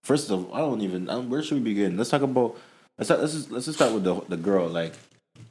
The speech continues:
you think she knew all this time this wasn't her baby?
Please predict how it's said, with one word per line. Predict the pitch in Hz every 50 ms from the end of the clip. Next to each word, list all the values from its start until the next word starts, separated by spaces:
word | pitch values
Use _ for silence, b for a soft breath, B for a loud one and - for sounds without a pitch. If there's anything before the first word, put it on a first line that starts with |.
| _ _ _ _ _ _ _ - - _ _ - -
you | - 120
think | 120 147 143
she | 143 147 143
knew | 139 143 147
all | 147 131 135 139
this | 143 139
time | - 139 139 143 147 143
this | 135 131 131 131
wasn't | 135 139 131 135 131
her | 135
baby? | 131 127 127 123 123 135